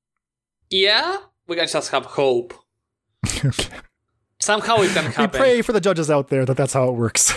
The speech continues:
Speaker 2: <laughs> but who knows the truth?
Speaker 1: Like, we just remove the text from Dress Down, transform it, then give it back, and then we just crash into an endless symbiosis of chaos.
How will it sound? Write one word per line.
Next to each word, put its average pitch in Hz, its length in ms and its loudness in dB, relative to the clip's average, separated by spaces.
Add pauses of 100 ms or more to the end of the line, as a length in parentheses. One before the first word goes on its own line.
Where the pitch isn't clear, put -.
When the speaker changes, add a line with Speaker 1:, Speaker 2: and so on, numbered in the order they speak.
Speaker 2:
<laughs> - 160 -2
but - 240 -4
who 269 140 2
knows 185 260 2
the 156 60 -2
truth? 139 380 -2 (100)
Speaker 1:
Like, 208 300 0
we 226 200 2
just 214 480 -2 (200)
remove 180 320 2
the 220 100 2
text 202 180 -2
from 185 140 0
Dress 160 180 0
Down, 165 160 0
transform 147 420 -2
it, 143 80 -2
then 143 140 0
give 139 120 -2
it 131 180 0
back, 135 420 0
and 131 140 -2
then 127 80 -4
we 123 80 0
just - 240 -2
crash 127 340 0
into 135 220 -4
an 117 60 -4
endless 123 400 -2
symbiosis 117 560 -2
of - 160 -10
chaos. 117 520 -2